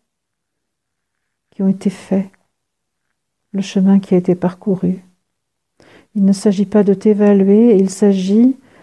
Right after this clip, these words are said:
de reconnaître que tu as transmuté beaucoup de plomb que tu portais et que l'or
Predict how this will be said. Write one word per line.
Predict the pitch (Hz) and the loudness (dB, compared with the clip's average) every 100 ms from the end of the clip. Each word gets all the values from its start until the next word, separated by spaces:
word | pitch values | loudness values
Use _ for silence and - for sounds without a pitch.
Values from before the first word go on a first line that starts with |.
| _ - | _ -4
de | 185 | 0
reconnaître | 185 220 226 214 190 220 - - - - _ _ _ _ _ _ _ _ _ _ _ _ _ _ _ | 0 0 2 2 2 0 -4 -12 -12 -16 _ _ _ _ _ _ _ _ _ _ _ _ _ _ _
que | - | -10
tu | 196 - 202 | -10 -6 0
as | 196 190 185 185 - _ _ _ _ _ _ | 2 2 2 0 -4 _ _ _ _ _ _
transmuté | - 226 - 202 196 - 180 185 - _ _ _ _ _ _ _ _ _ _ _ _ _ | -4 -4 0 -2 0 -2 -4 -4 -12 _ _ _ _ _ _ _ _ _ _ _ _ _
beaucoup | 185 220 226 | -6 -4 -2
de | 185 | -2
plomb | 185 - 208 233 | -4 -2 0 2
que | 233 | 0
tu | - 185 | -6 -4
portais | 190 185 - 185 185 - _ _ _ _ _ _ _ _ _ _ _ _ _ _ _ _ | -4 -6 -8 -8 -8 -12 _ _ _ _ _ _ _ _ _ _ _ _ _ _ _ _
et | 208 | -8
que | 190 196 | -4 0
l'or | 185 214 233 202 - - | 2 4 2 0 -4 -14